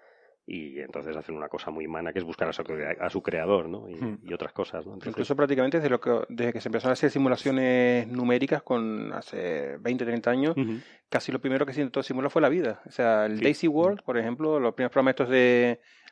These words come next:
Speaker 3: las margaritas, ¿no? Blancas y negras.
Speaker 1: Sí, sí, sí, es
Speaker 3: Según
Speaker 1: verdad.
Speaker 3: le da el sol o no,
Speaker 1: Es
Speaker 3: van
Speaker 1: verdad.
Speaker 3: muriendo, se van haciendo grandes ecosistemas, los Sims, todo esto.
Speaker 1: Ujú. Sí, sí.
Speaker 3: Básicamente
Speaker 2: El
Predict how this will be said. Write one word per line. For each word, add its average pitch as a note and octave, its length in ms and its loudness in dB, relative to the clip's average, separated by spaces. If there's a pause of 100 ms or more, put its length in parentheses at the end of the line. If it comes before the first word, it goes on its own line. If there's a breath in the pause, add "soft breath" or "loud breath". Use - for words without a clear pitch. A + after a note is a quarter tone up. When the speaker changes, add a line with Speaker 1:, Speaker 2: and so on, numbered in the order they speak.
Speaker 3:
las A2+ 100 2
margaritas, B2 380 2
¿no? D#3 120 0
Blancas C3+ 360 0
y C#3 40 -4
negras. E3 360 0
Speaker 1:
Sí, D3+ 220 2
sí, C#3 160 -10
sí, B2+ 160 -10
es A#2 40 -6
Speaker 3:
Según A#2+ 220 0
Speaker 1:
verdad. B2+ 80 4
Speaker 3:
le B2 60 6
da B2+ 60 8
el B2 80 2
sol C3+ 200 0
o B2+ 60 4
no, C3 160 2
Speaker 1:
Es C3+ 40 0
Speaker 3:
van C3 120 6
Speaker 1:
verdad. B2 100 2
Speaker 3:
muriendo, C3+ 260 4
se B2+ 120 -2
van B2 80 2
haciendo B2 240 -2
grandes B2+ 240 2
ecosistemas, C#3 600 0
los A2 140 0
Sims, E3+ 380 -2
todo C3 180 4
esto. C3 220 2
Speaker 1:
Ujú. B2+ 120 -2
Sí, - 60 -16
sí. - 300 -20
Speaker 3:
Básicamente D#3 1040 2
Speaker 2:
El - 60 -16